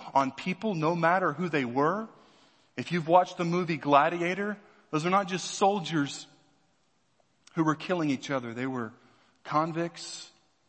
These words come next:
They were prisoners of war. I was reading one Roman historical book, and, uh, it said that Trajan's games, just one particular weekend of games,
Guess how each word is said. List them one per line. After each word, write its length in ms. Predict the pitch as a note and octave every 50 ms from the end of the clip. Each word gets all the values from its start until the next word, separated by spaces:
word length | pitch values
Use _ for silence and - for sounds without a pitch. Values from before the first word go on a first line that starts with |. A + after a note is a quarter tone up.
| _ _ _ _ _ _ _
They 100 | - A#2+
were 80 | A#2+
prisoners 440 | A2+ - - D#3+ D#3 E3 D#3 C#3+ C3
of 120 | C3+ A2+ B2
war. 400 | C3 C#3 C#3+ D3+ D#3+ D#3+ D#3+ D#3
I 1600 | - - - _ _ _ _ _ _ _ _ _ _ _ _ _ _ _ _ _ _ _ _ _ _ _ _ _ _ _ A#2
was 40 | C3+
reading 240 | D#3 D#3 D3+ C3+
one 180 | C#3+ D3 D3 C#3 C3 C3+
Roman 360 | C3+ C#3+ D3 D3 C#3 B2 B2+ B2
historical 540 | B2+ C#3 C3 - - D3+ C#3+ C#3 B2+ C3
book, 240 | B2 B2 C3+ B2+ -
and, 180 | C3+ A#2+ A#2 A#2
uh, 120 | - C#3
it 160 | A#2+ A#2+ B2
said 180 | - - D3+ C#3
that 140 | C3 C3 -
Trajan's 600 | - - D#3+ D#3 D#3 D3+ D3+ C#3+ B2 A#2+ G#2+ A#2
games, 420 | A2 A#2+ A#2 A#2 A#2 A2+ A2+ A2
just 280 | - - C3 A#2+ - A#2+
one 340 | A#2+ C3 D3+ D#3+ D#3+ D#3 D3
particular 580 | - D3 C3 - - D3+ - - C#3 B2 A#2+
weekend 500 | A#2 A2+ B2+ C3 B2 - C3+ B2 A#2+ A2
of 140 | A2+ G#2 A2
games, 460 | A2+ B2 A#2+ A#2+ A#2 A2+ A2+ A2+ A2+